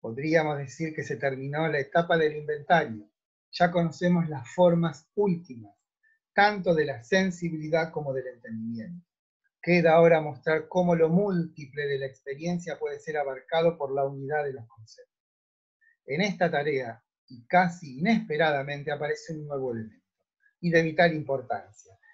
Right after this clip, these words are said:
y aparece en el apartado que tiene fama, bien merecida, de ser la parte más difícil de la crítica,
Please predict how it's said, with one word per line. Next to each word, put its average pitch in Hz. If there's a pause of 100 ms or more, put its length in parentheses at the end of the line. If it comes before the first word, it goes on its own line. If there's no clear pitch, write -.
(120)
y 156
aparece 165
en 170
el 151
apartado 139
que 131
tiene 147
fama, 117
bien 151
merecida, 156
de 131
ser 139
la 139
parte 139
más 139
difícil -
de 113
la 104
crítica, -